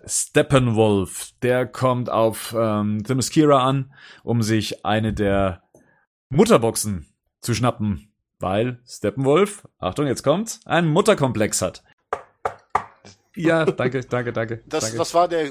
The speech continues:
Speaker 2: Wiedenkarlauer von Bernd,
Speaker 1: Ja.
Speaker 2: also Applaus bitteschön.
Speaker 1: Dankeschön, Dankeschön. Mhm, mhm. Ähm, ja, äh, Steppenwolf, sein erster Auftritt. Ich, ähm, hab ein bisschen <laughs> weniger von ihm erwartet, also effektmäßig. Ich, ich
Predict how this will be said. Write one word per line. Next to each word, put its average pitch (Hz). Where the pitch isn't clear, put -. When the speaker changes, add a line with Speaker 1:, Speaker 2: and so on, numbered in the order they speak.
Speaker 2:
Wiedenkarlauer 160
von 127
Bernd, 135
Speaker 1:
Ja. 143
Speaker 2:
also 139
Applaus 123
bitteschön. -
Speaker 1:
Dankeschön, 98
Dankeschön. 80
Mhm, 113
mhm. 107
Ähm, 143
ja, 196
äh, 156
Steppenwolf, 147
sein 117
erster 147
Auftritt. 131
Ich, -
ähm, 104
hab 147
ein 208
bisschen 196
<laughs> -
weniger 131
von 107
ihm 107
erwartet, 95
also 98
effektmäßig. 104
Ich, 101
ich 98